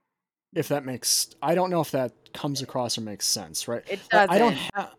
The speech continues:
Speaker 1: right, like, I don't have any issue with your job, and I don't have any issue with, like, wanting to be paid for your work, obviously, because it's your f-,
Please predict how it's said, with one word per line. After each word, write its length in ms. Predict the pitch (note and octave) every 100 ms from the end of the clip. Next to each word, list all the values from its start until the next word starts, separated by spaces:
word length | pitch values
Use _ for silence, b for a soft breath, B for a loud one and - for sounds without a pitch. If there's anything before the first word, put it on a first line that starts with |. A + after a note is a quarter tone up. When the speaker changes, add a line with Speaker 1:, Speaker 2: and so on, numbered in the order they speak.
| _ _
Speaker 1:
right, 420 | E3+ C#3+ C#3 A#2 A2
like, 140 | C3+
I 120 | E3
don't 160 | G#3+ F3
have 360 | - F#3 A#3
any 240 | D#3+ A#2+ A#2+
issue 460 | C#3+ - A2 G2+ -
with 200 | C3 -
your 100 | A2+
job, 380 | G#2 F#2 F#2 B2 _ _ -
and 100 | C3
I 80 | C3
don't 160 | C#3
have 280 | - A#2+ A2
any 220 | C3 D3+
issue 540 | G#2+ - G#2 G#2 G#2+ B2
with, 460 | A2+ G#2+ G2 - - _ _ _ _ _ _ _ _ _ _ -
like, 220 | G2 F#2+ A2+
wanting 520 | F#2+ G#2 A#2 A#2+ A#2
to 100 | G2+
be 160 | G#2+ A#2
paid 380 | - B2 B2 A#2
for 140 | -
your 100 | A#2
work, 460 | A2+ D3 F3+ G2+ - -
obviously, 580 | D3 D3+ A#2+ - G#2
because 380 | F#2+ A2 A#2+ -
it's 240 | - - -
your 80 |
f-, 100 | B2